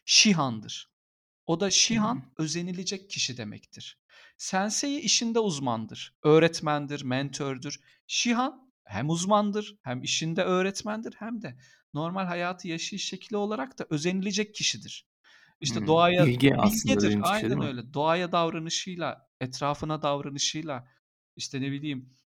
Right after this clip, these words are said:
Speaker 1: partnerine davranışıyla, öğrencisine, aslına, üstüne, anasına, babasına davranışıyla örnek olunacak kişidir. Shihan bulmak zordur.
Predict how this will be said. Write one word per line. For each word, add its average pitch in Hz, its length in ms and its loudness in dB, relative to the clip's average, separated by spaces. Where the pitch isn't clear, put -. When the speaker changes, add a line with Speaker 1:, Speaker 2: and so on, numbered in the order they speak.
Speaker 1:
partnerine 143 580 2
davranışıyla, 151 920 -2
öğrencisine, 143 840 -2
aslına, 139 480 -4
üstüne, 143 340 -6
anasına, 147 460 -6
babasına 156 400 -8
davranışıyla 180 800 -6
örnek 170 400 2
olunacak 127 520 -8
kişidir. - 460 -12
Shihan 220 580 6
bulmak 131 380 -2
zordur. 117 540 -8